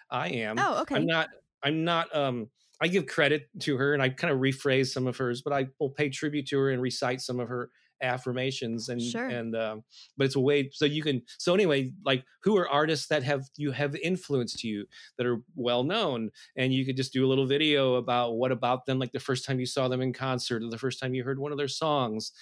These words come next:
Speaker 1: Um, so there's all sorts of types of content that just a musician alone can create and put out there, and you think strategically about h-, uh, what the, what the theme is and what you're gonna, how you're gonna title this thing, and you can,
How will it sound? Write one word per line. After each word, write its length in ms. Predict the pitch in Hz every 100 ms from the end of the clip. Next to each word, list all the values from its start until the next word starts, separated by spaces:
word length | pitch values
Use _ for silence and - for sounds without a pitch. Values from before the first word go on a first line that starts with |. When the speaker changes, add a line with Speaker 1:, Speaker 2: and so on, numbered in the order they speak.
| - -
Speaker 1:
Um, 220 | 139 139 139
so 120 | 170
there's 140 | 151
all 220 | 147 214
sorts 340 | 214 - 185 185
of 160 | 131 - _ _ -
types 260 | - 175 -
of 80 |
content 540 | 135 151 170 180 139 113
that 120 | 127
just 160 | 147 139
a 40 |
musician 520 | 127 113 123 147 151
alone 580 | 123 113 113 123 160 185 - _ -
can 140 | 123
create 580 | - - 123 113 147 196 _ - - -
and 120 | 120
put 120 | - 135
out 260 | 113 139
there, 180 | 180 196
and 140 | 185 139
you 60 |
think 300 | 131 - 165
strategically 840 | - 147 139 - 208 170 147 139 131
about 320 | 127 127 131 _ _ _ _ _ _ -
h-, 80 | - 147
uh, 180 | 131
what 300 | 127 139 139
the, 120 | 135 131
what 240 | 131 147 -
the 80 | 127
theme 340 | - 160 165
is 260 | 143 139 127
and 140 | 127
what 160 | 131 131
you're 160 | 135 131
gonna, 220 | 131 120 _
how 180 | - 147
you're 160 | 135
gonna 140 | 127 117
title 400 | - 170 175 123
this 200 | 117 -
thing, 420 | 120 113 117 127 - - _ -
and 160 | 123
you 120 | 123 131
can, 460 | 139 131 127 123